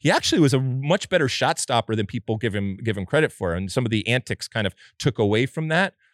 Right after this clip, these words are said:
Um, and so it was always interesting playing with him because it was not only just about getting the ball past him, but it was also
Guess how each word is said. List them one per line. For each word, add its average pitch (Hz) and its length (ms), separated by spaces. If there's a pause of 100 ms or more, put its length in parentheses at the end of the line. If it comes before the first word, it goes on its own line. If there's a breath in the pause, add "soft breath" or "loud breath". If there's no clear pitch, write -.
(260)
Um, 113 340
and 120 100
so - 120
it - 20
was 117 120
always 139 260
interesting 110 580 (720 soft breath)
playing 123 440
with 104 180
him 139 260
because 101 320
it 117 60
was 104 160
not 139 200
only 131 220
just 110 180
about 107 200
getting 107 220
the 90 60
ball 120 360
past - 480
him, 90 100
but 92 120
it - 20
was 98 160
also 110 520